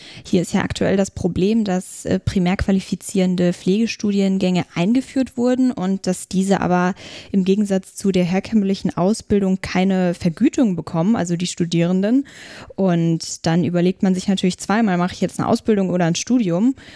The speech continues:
Und das Ganze soll nun geändert werden, damit dann vielleicht die Entscheidungen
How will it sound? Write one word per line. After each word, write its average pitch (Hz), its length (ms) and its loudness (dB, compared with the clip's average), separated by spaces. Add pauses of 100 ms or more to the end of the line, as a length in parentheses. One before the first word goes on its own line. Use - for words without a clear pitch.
(240)
Und 190 500 2
das 185 160 -2
Ganze 190 300 0
soll 180 160 2
nun 170 180 2
geändert 220 560 0
werden, 247 460 2
damit 190 340 -2
dann 202 140 4
vielleicht 180 460 0
die 185 60 0
Entscheidungen 185 840 2